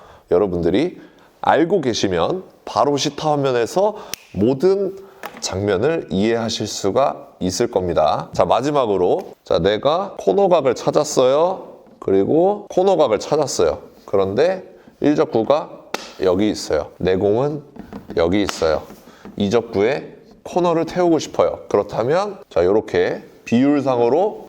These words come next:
맞는 곳을 맞춰줘야만 요렇게 코너를 탄다. 요렇게만 이해해 주시면 되겠습니다. 바로 시타 화면 넘어가서 어떤 배치들을 해결할 수 있는지 알아보도록 하겠습니다.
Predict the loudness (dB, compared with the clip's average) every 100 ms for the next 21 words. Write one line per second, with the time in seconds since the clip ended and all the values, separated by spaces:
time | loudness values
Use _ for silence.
0 | -4 -2 0 0 0 2 2 0 0 0
1 | 0 2 2 2 0 0 -2 -8 -18 -6
2 | -4 -4 -8 -6 -2 0 0 -2 -4 -14
3 | -20 _ _ -12 -4 0 0 0 -8 -20
4 | -20 -20 -20 -6 2 4 4 0 -2 0
5 | 0 -2 -8 -2 0 2 2 2 0 0
6 | -2 0 0 0 -2 0 2 2 0 -2
7 | 0 0 0 -8 -20 -18 -6 0 2 2
8 | 2 2 2 0 -2 0 0 0 0 0
9 | 0 2 2 2 2 2 2 0 0 0
10 | 2 0 2 -2 -2 -2 0 0 0 2
11 | 2 2 0 -2 0 -2 0 0 0 -2
12 | -10 -4 0 2 2 0 0 -2 -2 -4
13 | -4 -4 -6